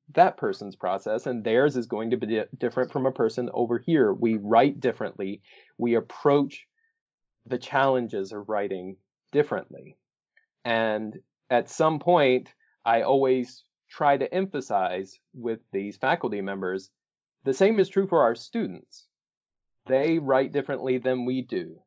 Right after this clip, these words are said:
The way they respond to prompts is differently than we would think they would respond when we write them. And I think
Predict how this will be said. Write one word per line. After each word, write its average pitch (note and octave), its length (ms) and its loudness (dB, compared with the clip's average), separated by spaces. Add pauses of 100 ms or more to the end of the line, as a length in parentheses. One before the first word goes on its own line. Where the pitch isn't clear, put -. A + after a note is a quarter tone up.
(120)
The A#2 100 -8
way C3+ 240 2
they C#3 160 2
respond C#3 520 0
to C#3 80 -4
prompts A2+ 600 -4
is A2+ 180 -8
differently A#2+ 680 -2
than A2+ 300 -4
we A#2+ 440 -2 (260)
would B2+ 240 0
think F#3 220 2
they A2+ 100 2
would G#2 160 -2
respond G#2 460 -2
when G#2 160 -4
we G#2+ 120 -4
write A2 360 2
them. G2 360 -6 (600)
And B2+ 460 0
I C3 160 2
think D3 500 -2